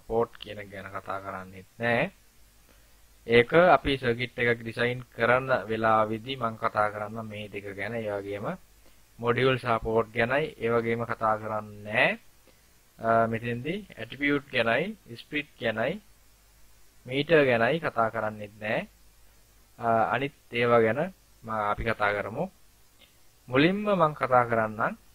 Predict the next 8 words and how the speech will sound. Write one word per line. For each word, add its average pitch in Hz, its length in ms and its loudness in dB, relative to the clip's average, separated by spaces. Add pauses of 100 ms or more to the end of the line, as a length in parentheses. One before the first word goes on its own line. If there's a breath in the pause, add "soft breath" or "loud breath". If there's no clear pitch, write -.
(560)
මෙන්න 113 180 -4
මේ 160 280 -2
ජන්ක්ෂන් 143 520 2
කියන 107 280 -10
එක 104 200 -10
ගැන. 92 180 -8 (160)
මේක 127 260 -6 (200)
ජන්ක්ෂන් 123 500 -4